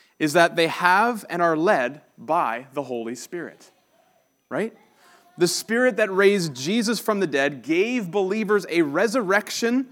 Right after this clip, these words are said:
a spiritual resurrection, and a new life, and he lives in us now. Romans eight nine says, "Anyone who does not have the Spirit of Christ does not belong to him."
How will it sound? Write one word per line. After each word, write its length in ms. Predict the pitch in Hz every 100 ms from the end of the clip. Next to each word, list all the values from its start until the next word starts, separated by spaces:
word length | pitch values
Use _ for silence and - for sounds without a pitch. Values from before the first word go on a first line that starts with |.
| - -
a 80 | 156
spiritual 640 | 151 - 214 277 254 254 190
resurrection, 760 | 185 196 180 156 - 147 139 - - -
and 140 | 170
a 80 | 170
new 320 | 160 180 247
life, 400 | 233 165 143 151 -
and 160 | 175
he 200 | 160 185
lives 500 | 160 190 294 180 135
in 160 | 165 143
us 260 | 123 -
now. 340 | 113 92 - - _ _ _ _ _ _ _ _ - _ _ _ _ _ _ _ _ _ _ _ _ _ _ -
Romans 320 | 139 139 131
eight 140 | 143
nine 300 | 123 147 143
says, 320 | 120 120 113 -
"Anyone 440 | 160 196 196 190
who 180 | 185 165
does 180 | 143 135
not 200 | 143 127
have 420 | - 135 139 127
the 100 | 127
Spirit 540 | - - - 170 190
of 160 | 196 170
Christ 480 | - 127 113 120 -
does 160 | 131
not 420 | 127 127 151 175 -
belong 680 | 165 123 110 117 120 120 117 _ _
to 140 | 127
him." 340 | - 120 90